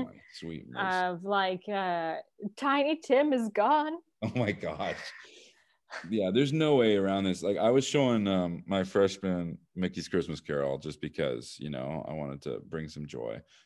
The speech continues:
Speaker 1: into their
Speaker 2: <laughs>
Speaker 1: little lives right before finals, uh, ruins them. And I, and, and, I mean, like, I, I don't know that anybody actually cried, but everybody in the room, like, started to
Speaker 2: No.
Speaker 1: get to a place, you know, when
Speaker 2: Mm-hmm.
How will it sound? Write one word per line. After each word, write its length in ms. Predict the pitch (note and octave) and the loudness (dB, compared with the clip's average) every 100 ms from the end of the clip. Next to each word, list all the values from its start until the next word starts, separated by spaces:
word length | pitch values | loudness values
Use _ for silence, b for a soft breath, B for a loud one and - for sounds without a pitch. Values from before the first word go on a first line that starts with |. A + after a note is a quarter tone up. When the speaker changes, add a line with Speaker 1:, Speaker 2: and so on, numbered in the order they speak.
| _ | _
Speaker 1:
into 240 | D2 D2 D#2 | -10 -6 -4
their 160 | C#2 | -4
Speaker 2:
<laughs> 60 | C#2 | -4
Speaker 1:
little 220 | C#2 D2 | -4 -2
lives 340 | D2 C#2 D2+ D#2 | -2 -2 -4 -4
right 140 | D2+ | -6
before 240 | C#2 D2+ D2 | -6 -6 -6
finals, 640 | D2 C#2 C2+ C2 C#2+ - - | -4 -6 -6 -8 -10 -12 -10
uh, 240 | D2+ B1+ | -6 -6
ruins 420 | C#2+ D#2+ D#2+ D#2 D2+ | -6 -6 -4 -6 -8
them. 280 | D2+ D2 C#2+ | -8 -8 -6
And 360 | F#2 F#2+ F#2+ B B B B - | -2 -2 -2 B B B B 2
I, 380 | A2 A2+ A2 - - - | 4 6 4 0 -8 -2
and, 180 | A2+ A2+ | -2 2
and, 180 | A#2+ A#2+ A#2 | 4 4 4
I 60 | |
mean, 180 | A#2+ A#2+ | 4 4
like, 340 | A2 G2 - - _ - | 4 2 -2 -16 _ -14
I, 100 | - _ _ _ _ - | -14 _ _ _ _ -8
I 100 | G#2+ | -2
don't 140 | A2+ G#2 | 0 2
know 160 | F#2+ | 2
that 100 | F#2 | 2
anybody 440 | F#2 F#2 F2 E2+ E2+ | 2 2 2 2 2
actually 400 | F#2 - F#2 E2 | 0 -2 -6 -4
cried, 380 | - E2 E2 | -2 -2 -2
but 140 | E2+ - | -4 -4
everybody 480 | G2 G#2 G2+ A2+ E2+ | -2 0 0 2 0
in 100 | D2+ | -2
the 80 | C#2 | -8
room, 500 | C#2+ D#2 D2+ C2+ C#2+ | -8 -8 -8 -10 -10
like, 280 | C#2 C#2 _ b b b b | -8 -8 _ b b b b
started 600 | - - - F#2 F#2 F2 F4 | -14 -12 0 4 4 2 -2
to 80 | E4+ | -4
Speaker 2:
No. 80 | |
Speaker 1:
get 140 | D#4+ - - | -4 -6 -6
to 100 | E2+ | -8
a 40 | |
place, 800 | D2 - F2 F2 E2+ E2 - - - | -8 -6 -2 0 0 -2 -4 -4 -6
you 160 | F2+ E2+ | -4 -2
know, 220 | D#2+ D#2 | -2 -4
when 280 | D#2+ F2 | -2 -2
Speaker 2:
Mm-hmm. 40 | E2+ | -4